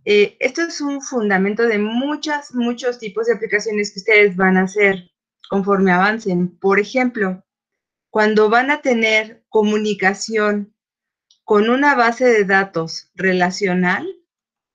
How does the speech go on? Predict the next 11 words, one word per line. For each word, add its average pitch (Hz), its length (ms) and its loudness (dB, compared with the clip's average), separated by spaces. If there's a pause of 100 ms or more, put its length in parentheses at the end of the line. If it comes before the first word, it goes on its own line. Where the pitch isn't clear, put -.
(260)
¿sí? 233 460 -8 (440)
Pues 220 280 2
igual 220 520 2
tienen 240 360 -2
que 254 120 -2
tener 226 540 -2 (1600)
un 233 340 -2 (420)
flujo 247 580 -2
de 240 180 4
datos 202 760 -2
entre 214 760 0